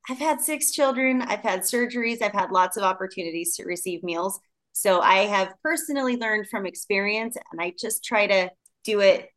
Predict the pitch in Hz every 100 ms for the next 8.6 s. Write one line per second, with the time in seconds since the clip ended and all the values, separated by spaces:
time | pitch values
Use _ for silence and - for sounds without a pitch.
0 | - 208 180 165 165 - 214 247 247 247
1 | 240 196 190 180 190 - 202 180 180 180
2 | 170 165 190 220 202 190 180 - 170 165
3 | 165 165 - 240 240 285 285 285 262 262
4 | 240 247 233 226 214 - - 190 208 -
5 | _ _ 190 220 214 185 190 175 165 165
6 | 165 165 160 170 160 - 165 170 156 151
7 | 151 156 156 - 151 143 143 156 - 156
8 | 147 165 - 156 156 151